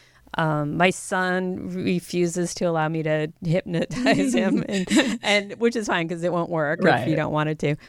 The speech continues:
Speaker 1: But he knows that he can do it himself, and he's
Speaker 2: Yeah.
Speaker 1: been very successful
Speaker 2: Wow.
Speaker 1: in doing it himself.
Speaker 2: Okay, that's awesome.
Speaker 1: And it's really, um,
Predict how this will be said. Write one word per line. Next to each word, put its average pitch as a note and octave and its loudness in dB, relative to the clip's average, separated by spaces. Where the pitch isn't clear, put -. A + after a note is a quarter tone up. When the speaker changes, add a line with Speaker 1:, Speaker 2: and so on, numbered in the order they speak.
Speaker 1:
But G3 4
he G#3 -4
knows F3+ -2
that D#3+ -4
he F3 2
can D#3 -4
do D3+ 2
it D3 0
himself, F3 -2
and E3+ -2
he's F3+ 4
Speaker 2:
Yeah. E3+ 0
Speaker 1:
been F3 0
very D#3+ -2
successful D3+ -2
Speaker 2:
Wow. F#3 4
Speaker 1:
in E3 0
doing D3 2
it C#3 -4
himself. F3+ 0
Speaker 2:
Okay, E3 0
that's E3 -2
awesome. D3+ -4
Speaker 1:
And F#3+ 0
it's F#3+ -4
really, D4 0
um, E3+ -2